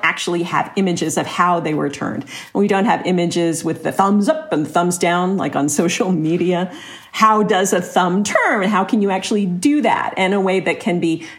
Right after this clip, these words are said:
detected from a distance? Because they are using this to assess the response of the audience and to, to make determinations about outcome and so forth. Uh, there might be other ways that be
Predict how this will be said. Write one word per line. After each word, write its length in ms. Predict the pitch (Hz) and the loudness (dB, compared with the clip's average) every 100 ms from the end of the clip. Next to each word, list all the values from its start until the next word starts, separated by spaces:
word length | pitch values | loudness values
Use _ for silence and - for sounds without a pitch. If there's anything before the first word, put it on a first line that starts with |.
| - | -2
detected 600 | 190 - 190 - 160 143 | 0 2 0 0 -2 -2
from 180 | 160 147 | -2 0
a 80 | |
distance? 640 | 151 - 440 - 277 - - | 0 0 0 0 -2 -2 -2
Because 420 | 180 - 160 - | -2 0 0 0
they 120 | 165 | 2
are 260 | 226 254 196 | 4 4 2
using 480 | 180 208 220 175 | 0 0 0 0
this 200 | 147 143 - | 0 -2 -4
to 320 | 165 151 147 | -4 -2 -2
assess 540 | 175 170 - 160 - - | -2 0 2 0 -2 -6
the 120 | 151 | -4
response 500 | 170 - 135 117 - | -4 -2 -4 -2 -2
of 100 | 147 | -2
the 120 | 147 | -2
audience 500 | - - 143 139 147 | 0 0 -2 -4 -2
and 140 | 143 147 | -2 -2
to, 180 | 139 - - - | -6 -8 -18 -4
to 80 | 214 | 0
make 200 | 175 170 | 0 0
determinations 720 | 143 - 147 151 156 - 151 | -4 -2 0 0 -2 -2 -2
about 220 | - 135 | -2 0
outcome 460 | 165 226 - 196 139 | 2 0 0 -2 -2
and 120 | 131 | -2
so 200 | - 139 | -2 -4
forth. 640 | 139 131 120 - - - - - | -4 -6 -8 -10 -16 -18 -18 -6
Uh, 140 | 220 214 | 0 2
there 120 | 254 | 4
might 180 | 254 226 | 2 0
be 120 | 202 | 0
other 220 | 175 208 | 2 2
ways 380 | 185 185 190 208 | 2 2 0 0
that 180 | 143 - | -2 -2
be 200 | 151 | -6